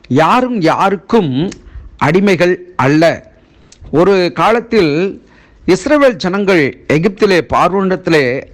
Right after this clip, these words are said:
அடிமைப்பட்டிருந்தார்கள். கர்த்தர் அவர்களுடைய கூக்குரலை கேட்டு, அந்த எகிப்திலிருந்து அவர்களை விடுவிக்கும்படிக்கு இரட்சகன் ஒருவனை, மோசே என்கிற மனுஷனை அந்த இடத்துல எழுப்பினார். அங்கே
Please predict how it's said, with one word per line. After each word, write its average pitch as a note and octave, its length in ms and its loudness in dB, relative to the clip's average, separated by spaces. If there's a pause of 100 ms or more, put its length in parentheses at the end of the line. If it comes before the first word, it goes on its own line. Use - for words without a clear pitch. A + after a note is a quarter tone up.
(120)
அடிமைப்பட்டிருந்தார்கள். C#3+ 1080 0 (720)
கர்த்தர் A#3+ 640 0
அவர்களுடைய D3+ 640 0
கூக்குரலை F#3+ 540 0
கேட்டு, D#3 480 0 (760)
அந்த E3 480 2
எகிப்திலிருந்து F#3 1080 0 (140)
அவர்களை D3+ 420 2
விடுவிக்கும்படிக்கு F#3 800 0
இரட்சகன் E3+ 560 0
ஒருவனை, C#3+ 560 -2 (420)
மோசே E3 760 0
என்கிற D3 320 -2
மனுஷனை D#3 840 -2 (100)
அந்த D#3+ 220 0
இடத்துல E3+ 340 0
எழுப்பினார். D#3 680 0 (960)
அங்கே G3+ 680 0